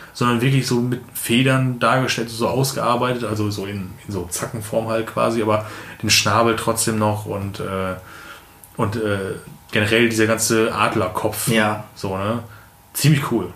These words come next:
Speaker 1: auf jeden Fall.
Speaker 2: Ja.
Speaker 1: Sie sehen sehr, sehr schön aus und, äh, wenn man mal drankommt oder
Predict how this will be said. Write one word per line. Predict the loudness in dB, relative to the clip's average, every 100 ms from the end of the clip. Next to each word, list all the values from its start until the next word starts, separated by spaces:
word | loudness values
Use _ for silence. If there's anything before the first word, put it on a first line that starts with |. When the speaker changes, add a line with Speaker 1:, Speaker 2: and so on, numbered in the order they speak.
| -12
Speaker 1:
auf | -12
jeden | -10 -10
Fall. | -8 -2
Speaker 2:
Ja. | 0
Speaker 1:
Sie | 0 0
sehen | 2 2
sehr, | 4 4
sehr | 6 4 4
schön | 4 4 4
aus | 4 2 2 0
und, | -2 -4 -2
äh, | -2 -4 -4 -10 -16 -16 -18 -2
wenn | 2
man | 4 6
mal | 4
drankommt | 4 4 4 2 2 2 2 0 -4 -2
oder | 2 2 0